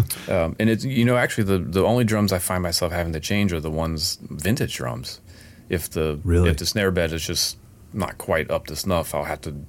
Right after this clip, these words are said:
Speaker 1: detune it a little bit. But
Speaker 2: Gotcha.
Speaker 1: I don't, I don't change the bottom head. I don't know many people that do. I,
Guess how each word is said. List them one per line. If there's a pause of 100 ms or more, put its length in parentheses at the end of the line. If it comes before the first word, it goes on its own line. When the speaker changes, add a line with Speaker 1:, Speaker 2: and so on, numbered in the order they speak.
(140)
Speaker 1:
detune
it
a
little
bit.
But (640)
Speaker 2:
Gotcha.
Speaker 1:
I
don't,
I
don't
change
the
bottom
head.
I
don't
know
many
people
that
do.
I,